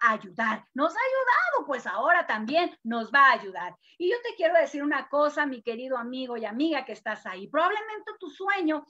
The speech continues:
ha sido detenido, destruido, porque Satanás te ha engañado para que creas de ti mismo que eres un gusano, una langosta,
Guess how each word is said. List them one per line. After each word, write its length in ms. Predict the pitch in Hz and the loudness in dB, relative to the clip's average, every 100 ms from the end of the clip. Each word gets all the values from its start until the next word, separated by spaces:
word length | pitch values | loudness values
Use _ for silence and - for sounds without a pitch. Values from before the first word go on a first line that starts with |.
| _ - | _ 0
ha 140 | 320 | 0
sido 300 | - 320 330 | 0 0 4
detenido, 800 | 339 262 - 208 214 320 311 277 | 4 2 -4 -8 -2 0 0 -2
destruido, 720 | 262 240 269 233 302 302 277 - _ _ | -4 -8 -12 -8 -2 0 0 -2 _ _
porque 480 | 214 214 170 - 175 | -6 -4 -4 -10 -14
Satanás 1200 | - - 359 415 - 349 339 302 311 220 - _ _ _ _ - | -14 -4 -2 -2 -2 -4 -2 0 0 -2 -4 _ _ _ _ -2
te 220 | 247 226 | 0 2
ha 200 | 233 320 | 0 0
engañado 880 | 427 403 294 262 320 294 208 190 180 | -2 -4 -6 -2 2 2 0 -6 0
para 420 | 294 269 247 226 214 | 6 8 6 0 -4
que 180 | 196 - | -14 -4
creas 400 | 294 330 349 311 | 0 2 2 0
de 160 | 240 | -4
ti 180 | 240 277 | -2 -2
mismo 520 | 349 440 262 240 208 - - - | -2 -2 -2 -4 -6 -12 -20 -8
que 220 | 269 277 | -2 0
eres 300 | 294 294 294 | -2 -4 -2
un 200 | 269 233 | -2 -2
gusano, 880 | 202 170 - - 320 349 330 330 - - | -10 -16 -12 2 4 6 2 -4 -8 -6
una 320 | 320 294 262 226 | 2 4 4 0
langosta, 920 | 196 170 175 196 330 359 - 381 | -4 -8 -6 6 6 6 2 2